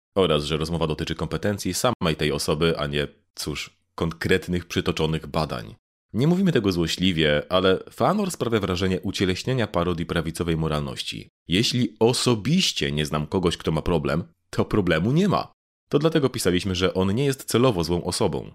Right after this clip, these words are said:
bo pewnie gdyby poznał osobę transpłciową, okazał jej empatię i zrozumienie, to okazałoby się, że te osoby też mają realne problemy, a nie, że są abstraktami. Tylko właśnie to jakby ma nam zastąpić wiedza socjologiczna,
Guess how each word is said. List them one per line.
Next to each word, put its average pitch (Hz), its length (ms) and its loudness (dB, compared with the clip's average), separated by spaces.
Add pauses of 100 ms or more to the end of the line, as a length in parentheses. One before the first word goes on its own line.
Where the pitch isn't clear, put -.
bo 113 200 -2
pewnie 175 340 0
gdyby 110 220 2
poznał 98 340 0
osobę 87 280 -2
transpłciową, 82 840 0 (200)
okazał 120 380 2
jej 92 120 4
empatię 87 400 0
i 82 60 2
zrozumienie, 82 680 0 (140)
to 95 220 2
okazałoby 113 580 0
się, - 120 -2
że 95 140 -2
te - 260 -4
osoby 113 340 -2
też - 320 -4
mają 123 200 0
realne 127 320 2
problemy, 117 640 2
a 110 240 -2
nie, 110 420 -4
że 101 120 0
są 87 220 0
abstraktami. - 720 -4 (420)
Tylko 127 280 2
właśnie 117 560 4 (440)
to 190 260 4
jakby 165 480 4
ma 123 100 4
nam 110 180 2
zastąpić 101 580 0
wiedza 107 380 2
socjologiczna, 101 1040 0